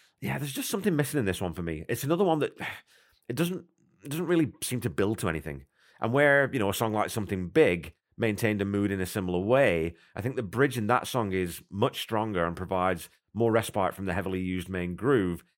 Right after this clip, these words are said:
and the narrative form of those lyrics are also far superior. I do like the live version better, but overall this is a solid yet unremarkable album track for me, so I will give it a six out of ten.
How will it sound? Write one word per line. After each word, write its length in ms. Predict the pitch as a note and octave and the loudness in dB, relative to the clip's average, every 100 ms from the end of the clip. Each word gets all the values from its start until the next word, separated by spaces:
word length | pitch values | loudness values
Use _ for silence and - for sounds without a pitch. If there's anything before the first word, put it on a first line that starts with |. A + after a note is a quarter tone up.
| _ - | _ -2
and 180 | C#3+ D3 | 0 0
the 60 | |
narrative 340 | B2+ A2 G#2+ A2 | 0 0 -4 -2
form 260 | A2+ G2+ | 0 0
of 80 | F#2 | 0
those 240 | F#2+ F2 | -2 -2
lyrics 360 | G2 A#2 G2+ - | 2 2 2 -2
are 100 | F2+ | -4
also 240 | E2+ F2+ | -4 -6
far 220 | E2+ F#2 D#2+ | -4 -4 -4
superior. 540 | E2 - E2+ C#2+ - _ _ _ _ _ - | -8 -8 -6 -6 -10 _ _ _ _ _ -8
I 80 | |
do 200 | F#2+ C#3+ | 4 6
like 160 | E3+ C3 | 8 6
the 80 | C3+ | 4
live 220 | B2 A#2 | 2 4
version 320 | A#2 G2+ G#2 | 2 2 0
better, 380 | F#2 F#2 E2 G#2 - _ | 0 2 0 -2 -10 _
but 100 | A2+ | 4
overall 440 | D3+ D3+ A#2 G#2+ | 6 8 8 8
this 160 | G2+ E2+ | 4 -2
is 80 | F2 | -6
a 40 | |
solid 480 | - C3 A#2+ A#2+ A2 _ _ - | -2 2 4 2 0 _ _ -4
yet 280 | F#2+ G#2+ | 0 0
unremarkable 540 | G#2 G#2 F#2 E2 F2 E2+ | -2 -2 0 0 0 0
album 220 | D2+ D2 | 0 -2
track 220 | C#2+ - | -10 -10
for 100 | - | -10
me, 180 | C#2 C#2 | -12 -12
so 280 | - G#2+ G#2 - | -4 0 2 2
I 120 | A2 | 0
will 140 | C3 | 2
give 200 | A2+ G#2+ | 2 2
it 200 | G2 - - _ _ _ _ | 2 0 -8 _ _ _ _
a 60 | E2+ | -10
six 340 | - D#2+ - | -8 -10 -8
out 100 | C#2+ | -8
of 80 | C2+ | -8
ten. 220 | - - | -12 -16